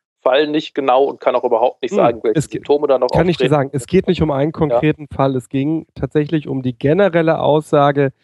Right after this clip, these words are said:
Speaker 1: Ja.
Speaker 2: dass ein Fehler des, äh, der Psychologie sei, dass wir Twitter-Opfern die P-T-B-S-Diagnose vorenthalten.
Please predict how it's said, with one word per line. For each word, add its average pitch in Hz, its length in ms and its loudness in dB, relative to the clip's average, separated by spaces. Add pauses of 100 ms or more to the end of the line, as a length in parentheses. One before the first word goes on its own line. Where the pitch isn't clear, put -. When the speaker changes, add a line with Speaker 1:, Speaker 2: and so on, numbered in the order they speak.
(120)
Speaker 1:
Ja. 113 180 -2
Speaker 2:
dass 123 200 2
ein 127 280 -2
Fehler 151 680 2
des, 127 480 -2
äh, 117 440 -2 (400)
der 127 260 0
Psychologie 147 840 0
sei, 160 480 2 (280)
dass 135 440 -2
wir 131 360 2
Twitter-Opfern 143 1120 0
die 127 120 -2
P-T-B-S-Diagnose 123 1400 0
vorenthalten. 110 840 -4